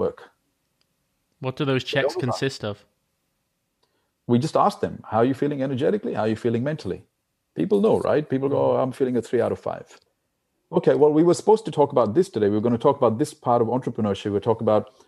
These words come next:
Speaker 1: operational efficiency. We're not gonna talk about that today because your energy is at three to five, because no matter what we teach you here, you're not gonna apply it.
Speaker 2: Yeah.
Speaker 1: You're not convicted.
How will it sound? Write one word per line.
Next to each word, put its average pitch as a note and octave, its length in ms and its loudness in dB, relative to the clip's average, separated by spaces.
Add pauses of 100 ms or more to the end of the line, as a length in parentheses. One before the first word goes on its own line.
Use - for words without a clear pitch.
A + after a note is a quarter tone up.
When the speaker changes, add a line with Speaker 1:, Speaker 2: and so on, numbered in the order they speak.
Speaker 1:
operational B2+ 460 0
efficiency. G#2+ 540 -4
We're C#3 180 0
not F3+ 60 2
gonna D#3+ 160 0
talk C3+ 180 0
about A2 220 -2
that G2 120 -2
today G2 300 -4
because A#2 180 -2
your A2+ 100 -2
energy A#2+ 260 -2
is A2 100 -2
at G2 100 -6
three A#2 200 -4
to G#2 100 -10
five, A#2 400 -4 (580)
because A#2+ 220 -2
no C#3 60 2
matter D3 160 4
what C#3 140 4
we A#2+ 80 2
teach A#2+ 260 -2
you A2 80 0
here, D3 180 2
you're A2 140 0
not C3+ 160 0
gonna C3+ 200 0
apply A#2+ 300 -2
it. - 140 -20 (200)
Speaker 2:
Yeah. A#2+ 140 -14
Speaker 1:
You're A2+ 160 0
not C3 80 -6
convicted. B2 540 -4